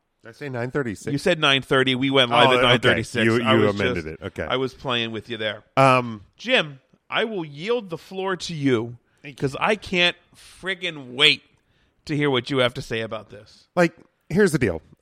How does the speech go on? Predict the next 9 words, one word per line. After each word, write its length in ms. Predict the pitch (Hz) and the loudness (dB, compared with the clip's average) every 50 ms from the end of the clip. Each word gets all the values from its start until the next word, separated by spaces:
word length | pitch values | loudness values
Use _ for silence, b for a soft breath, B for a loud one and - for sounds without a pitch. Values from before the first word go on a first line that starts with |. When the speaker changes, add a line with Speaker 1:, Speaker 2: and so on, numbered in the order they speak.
| - | 2
Speaker 1:
I 120 | - 156 180 | 4 6 8
love 180 | 180 185 165 | 8 8 8
WrestleMania. 880 | 147 160 160 147 - 165 151 147 143 139 131 127 123 123 123 120 113 117 - | 8 6 4 4 2 0 2 2 2 4 4 4 2 2 2 0 -4 -8 -6
You 240 | - 127 135 147 143 | 0 4 6 6 8
love 140 | 143 131 | 6 6
WrestleMania. 360 | 127 131 123 - 123 120 120 117 | 6 4 4 4 2 0 0 2
We 120 | 123 131 | 2 4
love 200 | 139 151 151 131 | 6 6 6 6
WrestleMania. 760 | 143 139 127 - 131 120 113 113 104 92 92 92 92 90 87 | 6 4 4 4 0 0 2 2 2 2 2 0 0 0 -2